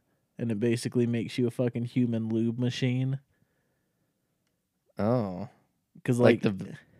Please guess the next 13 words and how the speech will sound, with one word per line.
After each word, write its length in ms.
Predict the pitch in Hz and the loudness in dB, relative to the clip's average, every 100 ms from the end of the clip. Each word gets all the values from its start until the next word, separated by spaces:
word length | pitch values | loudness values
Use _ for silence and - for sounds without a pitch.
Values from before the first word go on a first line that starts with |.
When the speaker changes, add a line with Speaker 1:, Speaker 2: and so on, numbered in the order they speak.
| - | -2
Speaker 2:
oh. 540 | 107 113 104 95 185 - - _ | 2 4 2 2 -2 -6 -14 _
Speaker 1:
'cause 140 | 135 135 | 4 6
even 200 | 151 160 | 8 8
when 140 | 143 | 6
you 80 | 139 | 4
touch 380 | - 127 - - | 2 0 0 2
the 100 | 127 | 4
water, 380 | 110 113 131 127 | 4 4 6 6
it's 300 | 104 120 127 | 4 2 2
like 240 | 117 87 | 2 0
fucking 580 | - 117 117 117 113 107 - - _ _ - | -2 -2 -2 -4 -4 -6 -10 -20 _ _ -8
lube 520 | 123 117 127 127 127 | -2 4 6 6 2
thickness. 840 | - - 120 - 107 95 - - | -4 -2 -2 -2 -8 -10 -10 -14